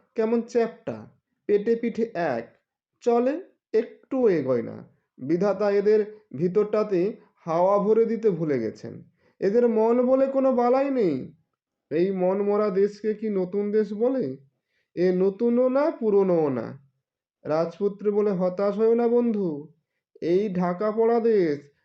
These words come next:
ঢাকা খুললে বেরিয়ে পড়বে নতুন রূপ।" তাসের দেশে পুরানো সঞ্চয় নিয়ে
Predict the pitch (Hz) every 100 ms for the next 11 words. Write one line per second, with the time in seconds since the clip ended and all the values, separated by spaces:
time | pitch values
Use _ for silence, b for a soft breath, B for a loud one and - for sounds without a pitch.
0 | _ 127 135 143 185 190 185 196 208 220
1 | 240 247 190 196 208 226 226 220 208 202
2 | 180 175 160 131 117 117 _ _ _ _
3 | _ _ _ _ _ _ _ _ _ _
4 | _ _ _ _ _ _ 165 165 233 233
5 | 247 269 160 120 220 - _ _ _ _
6 | _ _ _ - 196 208 220 226 - 180
7 | 190 185 214 214 214 156 139 185